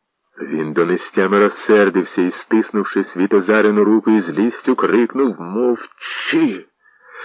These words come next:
А вона ніби й не чула, поривалася до Дмитрія, вигукувала: «Як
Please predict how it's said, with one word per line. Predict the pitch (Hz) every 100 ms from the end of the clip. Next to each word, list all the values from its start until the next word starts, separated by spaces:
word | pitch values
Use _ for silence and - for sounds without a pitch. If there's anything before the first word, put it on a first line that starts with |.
| - - -
А | -
вона | 76 78
ніби | 78 80 92
й |
не | 90
чула, | 95 - 113 101 85
поривалася | - 98 107 120 117 - 107
до |
Дмитрія, | 101 104 120 110 104 87 - _ -
вигукувала: | 80 113 113 127 - 113 110
«Як | 107 - 147 131